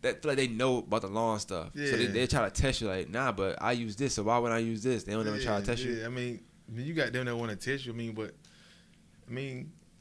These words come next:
Speaker 2: <laughs> you just, it just come with business, man. I mean, you just gonna have to deal with every situation different.
Speaker 1: So, but h-, how you approach that, like, getting tested? Like,
Speaker 2: I mean, we can. I mean, we either get,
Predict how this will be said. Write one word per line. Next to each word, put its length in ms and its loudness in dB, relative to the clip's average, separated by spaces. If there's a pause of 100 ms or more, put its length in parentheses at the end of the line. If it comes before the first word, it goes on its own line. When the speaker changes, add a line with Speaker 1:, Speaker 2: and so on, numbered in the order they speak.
(380)
Speaker 2:
<laughs> 720 -12
you 80 -8
just, 260 -2
it 80 -6
just 200 0
come 180 0
with 140 -2
business, 400 8
man. 300 -2
I 40 -6
mean, 180 0
you 60 -4
just 200 -4
gonna 140 -2
have 100 -2
to 100 -8 (580)
deal 200 2
with 120 4
every 180 2
situation 480 -2
different. 320 -4 (1160)
Speaker 1:
So, 120 -2
but 200 -6
h-, 220 0
how 120 4
you 140 2
approach 280 0
that, 120 -2
like, 160 -2
getting 200 -4
tested? 320 -4
Like, 340 -6 (140)
Speaker 2:
I 80 0
mean, 240 4
we 80 4
can. 340 0
I 60 -4
mean, 180 2
we 120 -2
either 120 -2
get, 260 -2